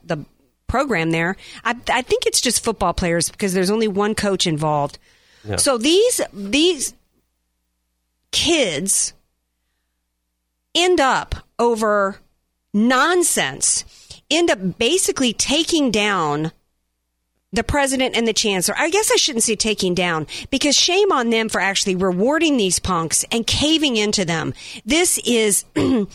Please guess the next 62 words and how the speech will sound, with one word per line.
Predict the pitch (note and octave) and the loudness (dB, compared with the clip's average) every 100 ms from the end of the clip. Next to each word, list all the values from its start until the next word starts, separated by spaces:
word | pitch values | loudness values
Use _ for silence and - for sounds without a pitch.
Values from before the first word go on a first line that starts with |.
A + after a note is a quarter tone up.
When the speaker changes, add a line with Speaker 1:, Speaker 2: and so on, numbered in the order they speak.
| - - _ _ - - B3 A3+ - | -18 -20 _ _ -20 -4 -2 -2 -2
Speaker 1:
anarchy, | C4 A4+ G#4+ - D#3+ C3 - | 0 2 0 -2 -6 -8 -4
in | F#3+ | -2
a | |
sense. | F3+ F#3+ D3+ - - | 0 -2 -2 -6 -8
Here's | - G4+ G#4+ | 0 2 2
what | F#4+ A3+ | 0 0
happened. | G#3 F#3+ F3 | -2 -2 -2
Let | A3 E4 | 0 2
me | |
tell | G#4 G4 | 2 2
you | D#4 C4+ | 0 0
what. | A3+ G3+ | 0 0
You're | A#3 C#4 | -2 -2
probably | E4 C#4+ | -2 0
thinking, | C4+ A#3+ G#3+ | -2 -2 -2
"Well, | F#3 F3 | 0 -2
gee, | D3 G#3+ A#3+ | -2 -2 -2
what | F3+ A#3+ | -2 -2
really | A3+ G3+ | -2 -2
happened | F3+ A#3 G3 | -2 -4 -4
on | E3+ | -2
this | E3+ E3 | -2 -2
school | - B3 G3 | -2 -2 -2
to | F3 | -2
make | F3 | -2
these, | F3 E3 | -2 -4
these | - F#3 F3 | -4 -6 -4
people | A#3+ B3 F3+ | -2 -2 -2
wanna | D#3+ | -2
launch | E3 F#3 F3+ | 0 0 0
a | |
Speaker 2:
Well, | E3+ | -2
Speaker 1:
hunger | F#3+ B3+ | -2 -2
Speaker 2:
number | G3+ C3+ | 0 0
Speaker 1:
strike?" | G3+ G3 F#3+ | 2 0 0
Speaker 2:
one, | C#3 - | 0 0
Speaker 1:
and, | G#2 | -2
Speaker 2:
I'm | |
guessing | F#2+ A2+ G#2 G3+ | -2 -2 0 -2
Speaker 1:
and | |
Speaker 2:
this | G2+ - | -2 -4
team | - - A#2+ G#2+ | -4 -2 0 0
must | F#2+ F2+ - | -2 -4 -4
not | G2 F#2+ | -4 -2
be | G2+ | -2
any | F#2 F2+ | -2 -2
good. | E2+ G2 F#2+ E2+ - _ _ _ _ - - | -4 -2 -2 -4 -12 _ _ _ _ -16 -2
Speaker 1:
Well, | C4 | 0
yeah, | A#3 A3 | 2 0
Speaker 2:
Uh, | |
Speaker 1:
they're | G3 | 0
not. | F3 - E3+ | -4 -6 -6
Speaker 2:
if | A#2+ - | -6 -2
they | B2 | -2
can | A#2+ C3 | 0 -2
afford | A2 - G#2+ G#2 | -2 -2 -2 0
to | G#2 | -2
have, | G2 F#2 | -2 -2
uh, | F#2+ | -4
players | F2+ - G2+ G2 F#2+ | -4 -4 -2 -2 -2
going | - G2 F#2 | -2 -2 -2
on | F2+ F2+ | -2 -6